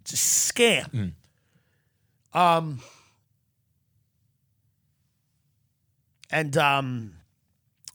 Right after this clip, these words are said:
Speaker 1: I would email him every now and then, "Let's fuck," but he doesn't email me back anymore. He used to email me back, but now he doesn't email me back. Um, can we, we can't look at his website?
Speaker 2: Well, he's, well, one, he's a lawyer, right?
Speaker 1: So what?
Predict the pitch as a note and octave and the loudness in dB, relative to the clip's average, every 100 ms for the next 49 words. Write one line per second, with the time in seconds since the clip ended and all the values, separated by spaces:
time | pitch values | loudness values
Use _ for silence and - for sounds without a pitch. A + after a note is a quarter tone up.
0 | _ B2+ D3+ D#3 D3+ C3 C3 B2+ A#2+ A#2+ | _ -2 0 -2 -2 -4 -6 -6 -8 -10
1 | A#2+ A2+ A#2 - A#2+ A2+ - C3 C3+ C#3+ | -10 -10 -10 -8 -8 -8 -8 -8 -6 -6
2 | B2+ B2 C3 B2+ A#2+ A#2+ B2+ B2 A2 G#2 | -8 -8 -8 -8 -8 -6 -6 -6 -14 -14
3 | G2 - _ _ _ _ - A3+ B3+ A3+ | -16 -18 _ _ _ _ -8 -2 -2 -2
4 | G3+ F#3+ F3+ E3+ D3+ D3 F3+ D3+ F#2+ - | 0 2 2 0 -2 -2 0 -2 -4 -12
5 | - B2 C#3 C#3 C3+ C3 C3 C3 B2+ A2 | -16 -8 -6 -4 -6 -6 -6 -6 -6 -8
6 | A#2 A#2 A2 - _ _ _ _ _ _ | -8 -6 -8 -14 _ _ _ _ _ _
7 | _ _ _ C#3 B2+ A#2+ A#2 G#2 F#2 _ | _ _ _ -2 0 -4 -8 -18 -20 _
8 | _ _ _ _ _ - - _ _ _ | _ _ _ _ _ -20 -20 _ _ _
9 | _ - G3 F#3+ A3+ G3+ F#3+ D#3 - G3 | _ -8 -6 -2 0 0 0 -2 2 2
10 | F3+ F3+ D3 D#3+ E3 B2 D3 D3 - F3+ | 4 0 2 0 0 0 -2 -2 2 4
11 | F#3+ G3 E3 F3+ E3 D3+ D#3+ A#2+ B2 C#3 | 4 4 4 4 4 4 2 0 -2 -2
12 | C3+ D3 C#3 A#2 G2 F#2+ F2+ E2+ D#2+ - | 0 2 2 2 -2 -2 -2 -4 -8 -10
13 | F#2+ F2+ F#2 F#3 F#3 A3 B2 F#2 | -6 -4 -2 -2 -2 -2 -4 -8